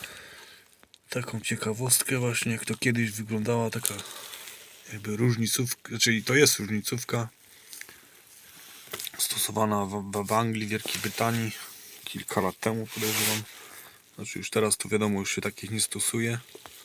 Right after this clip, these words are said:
Już są razem, y, w tablicy rozdzielczej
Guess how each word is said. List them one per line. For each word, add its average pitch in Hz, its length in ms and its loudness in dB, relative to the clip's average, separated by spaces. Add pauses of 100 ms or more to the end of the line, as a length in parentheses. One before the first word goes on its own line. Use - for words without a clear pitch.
(1160)
Już 104 120 0
są 107 300 4
razem, 107 580 4 (1200)
y, 220 160 6
w - 60 -2
tablicy 113 480 2
rozdzielczej 107 640 4